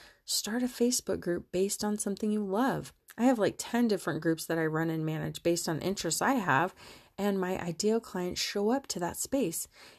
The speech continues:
It's kinda like creating a place for a party, and you're showing up and you have a live event, and everybody who loves that same thing will congregate in that space too.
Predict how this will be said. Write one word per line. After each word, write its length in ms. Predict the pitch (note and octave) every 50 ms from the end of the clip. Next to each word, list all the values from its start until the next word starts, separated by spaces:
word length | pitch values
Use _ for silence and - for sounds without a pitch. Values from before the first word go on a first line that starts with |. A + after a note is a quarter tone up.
| - -
It's 160 | - - -
kinda 240 | - A3+ B3+ C4+ B3+
like 280 | A3 E3+ - - -
creating 560 | - - - F#3+ F#3+ G3 G#3 G#3 A3 G#3 F#3+
a 60 | - -
place 420 | - - - - F3+ F3+ F#3 -
for 200 | - - E3+ D#3+
a 60 | D3+
party, 520 | D#3 - - E3 E3 D#3+ D#3+ F3+ G3 A3+ -
and 140 | F3 E3
you're 80 | D#3 D#3
showing 440 | D#3 - - F3 E3+ F3 F3 F3 F3
up 140 | E3+ F3+ - -
and 160 | E3+ E3 E3
you 60 | D#3+
have 160 | D#3 D#3+ E3
a 40 | E3+
live 220 | D#3+ E3 E3 E3 E3
event, 420 | D#3+ D3+ D3+ D3+ E3 G3+ A3+ - - - - - - - -
and 140 | - F3 G3
everybody 380 | A3 A3+ B3 B3 A#3 B3 A#3+
who 120 | A3+ A3+ A#3
loves 280 | A3 A3 A3+ A3 G#3+
that 200 | - F#3+ - -
same 240 | - - G3 G3 F#3+
thing 220 | - A#3 B3+ B3+
will 120 | G#3+ F3 D#3+
congregate 680 | - - - G3 G3 F#3+ G3 F#3 F#3 F#3+ F#3 F#3 F3+
in 60 | F#3+ F#3+
that 180 | F#3 F3+ F#3+
space 380 | - - - F#3 F3+ - - -
too. 340 | - - C#4+ C#4+ F#3 -